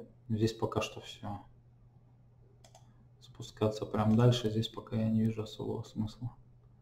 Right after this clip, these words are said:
Вот так вот пока что. Вот.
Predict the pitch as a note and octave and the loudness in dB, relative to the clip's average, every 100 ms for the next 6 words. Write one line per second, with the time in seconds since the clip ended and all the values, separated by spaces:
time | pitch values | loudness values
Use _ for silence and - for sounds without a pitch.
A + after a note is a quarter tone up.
0 | - - - - - - - - - - | -20 -20 -20 -20 -20 -20 -20 -20 -20 -20
1 | - - G#2+ - - - - - A2+ - | -20 -18 -16 -16 -20 -20 -20 -10 -10 -10
2 | - G#2 - - - - A#2+ - - - | -10 -10 -10 -20 -20 -14 -14 -14 -20 -20
3 | - - - - - - - - - - | -20 -20 -20 -20 -20 -16 -14 -14 -16 -18
4 | - - - - - - - - - - | -20 -20 -20 -20 -20 -20 -20 -20 -20 -20
5 | - - A2+ A2 | -20 -8 -6 -6